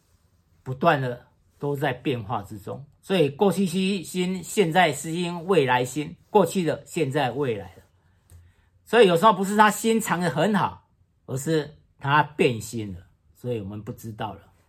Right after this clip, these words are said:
班上倒数第一名跟倒数第二名两个感情最好，但是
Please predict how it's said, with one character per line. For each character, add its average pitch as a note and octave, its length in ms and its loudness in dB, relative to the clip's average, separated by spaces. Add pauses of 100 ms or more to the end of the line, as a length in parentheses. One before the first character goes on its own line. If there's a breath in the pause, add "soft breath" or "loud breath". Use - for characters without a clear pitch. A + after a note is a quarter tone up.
(500)
班 G3+ 180 6
上 F#3+ 380 2
倒 C3 180 4
数 D#3+ 220 0
第 F3+ 160 0
一 F3 60 0
名 B2 180 -4
跟 D3+ 260 0
倒 C#3 200 4
数 B2 160 -12
第 C#3 200 -4
二 C3 60 -2
名 A2 140 -6
两 A2 120 -6
个 A#2 120 -8
感 G#2 260 -6
情 G#2 160 -12
最 A#2 180 -6
好， G#2 240 -14 (840)
但 G3 140 6
是 F#3 340 -2